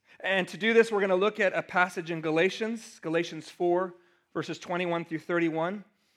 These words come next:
And I, I've labeled this, I've, I've titled this sermon, Ishmael People and Isaac People. A-, and the text is interesting, to say the least. Paul's gonna, Paul the Apostle is gonna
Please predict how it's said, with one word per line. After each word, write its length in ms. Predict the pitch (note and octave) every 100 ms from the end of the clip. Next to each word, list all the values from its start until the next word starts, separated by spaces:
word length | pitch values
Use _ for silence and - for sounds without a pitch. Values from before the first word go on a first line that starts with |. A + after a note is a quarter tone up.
| _ - -
And 100 | E3
I, 60 | E3+
I've 220 | E3+ D#3+
labeled 340 | F#3+ G#3+ G#3
this, 220 | F#3+ F#3
I've, 160 | D#3+ D#3+
I've 180 | D3 D3+
titled 400 | - F#3 G3+ E3+
this 180 | F3 -
sermon, 300 | F3+ E3+ F3
Ishmael 400 | G3+ A3 A#3 A#3+
People 520 | A#3+ A#3 A3 A3 A3 _ _
and 120 | E3+ F3
Isaac 500 | D#3 D#3+ D#3 B2 -
People. 320 | B2+ - A2+ _ _ _ _ _ _ _ _ -
A-, 140 | F3
and 200 | F#3 F#3
the 60 | F3
text 320 | E3+ B3 -
is 60 | G3+
interesting, 640 | G#3 G#3 G3+ - F3 E3+ _ - - _
to 100 | -
say 220 | F3+ G3+
the 100 | F#3
least. 320 | F3 F#3 - -
Paul's 320 | G#3+ A3 F3+
gonna, 340 | F#3 F#3+ F3+ - _ _ _
Paul 180 | G#3+ G#3+
the 80 |
Apostle 440 | F#3+ - F#3+ F#3+ G3+
is 100 | E3
gonna 260 | F3+ E3+